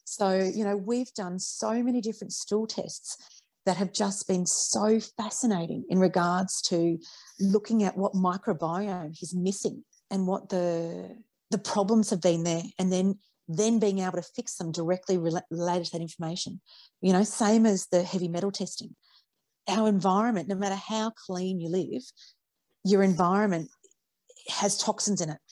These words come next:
So every one of those toxins is gonna be impacting on that child. So if you can get those testings done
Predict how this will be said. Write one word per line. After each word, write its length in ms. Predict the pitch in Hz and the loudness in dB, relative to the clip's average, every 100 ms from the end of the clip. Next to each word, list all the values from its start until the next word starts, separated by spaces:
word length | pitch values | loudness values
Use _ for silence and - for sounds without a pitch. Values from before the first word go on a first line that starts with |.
| - | -12
So 420 | - 196 190 185 - _ - - _ _ _ - | 0 2 2 0 -6 _ -20 -20 _ _ _ -2
every 180 | 233 269 | 0 2
one 140 | 240 | 0
of 60 | 220 | -2
those 120 | 185 | -4
toxins 440 | - 202 - 180 | -6 -10 -8 -12
is 100 | 165 | -8
gonna 160 | - 180 | -4 -2
be 180 | 175 190 | 0 -2
impacting 400 | 190 196 - 170 | -2 -2 -2 -4
on 120 | 165 | -2
that 120 | 160 | -2
child. 440 | - 170 185 165 - | -2 0 0 0 -2
So 180 | - | 0
if 240 | 185 202 - | 0 0 -4
you 120 | 214 - - | -6 -6 -6
can 120 | 220 | 0
get 240 | 190 220 220 | 4 2 2
those 260 | 226 185 | 0 0
testings 480 | - 180 - 180 165 | -2 -6 -6 -6 -6
done 460 | - 196 170 - | -2 -2 -2 -8